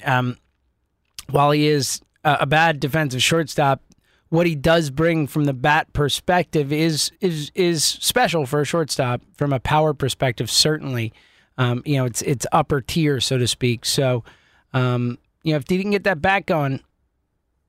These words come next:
this offense gets really scary. I mean, Alec Bohm, can you imagine if Alec Bohm starts hitting?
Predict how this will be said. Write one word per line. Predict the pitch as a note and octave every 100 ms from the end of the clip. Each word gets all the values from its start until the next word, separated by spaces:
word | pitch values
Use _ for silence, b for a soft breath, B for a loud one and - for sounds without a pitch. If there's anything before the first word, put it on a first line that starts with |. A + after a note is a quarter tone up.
| _ _
this | -
offense | G3 A3+ A#3 G#3
gets | A3 F3+
really | G#3+ G3
scary. | - G#3+ F#3
I |
mean, | F3
Alec | G3 G3
Bohm, | C#3 G3+ D#3+
can | G3
you |
imagine | A#3+ G#3+ G3
if | F3+
Alec | E3+
Bohm | D3+ E3
starts | E3+ G3+ F3+
hitting? | G#3+ A#3 F#3